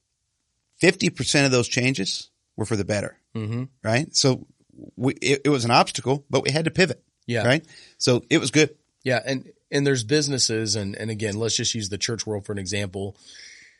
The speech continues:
Speaker 2: There's churches that didn't embrace the crisis.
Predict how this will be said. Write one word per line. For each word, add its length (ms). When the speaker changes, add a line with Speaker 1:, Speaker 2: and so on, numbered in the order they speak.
Speaker 2:
There's 200
churches 760
that 220
didn't 420
embrace 580
the 100
crisis. 760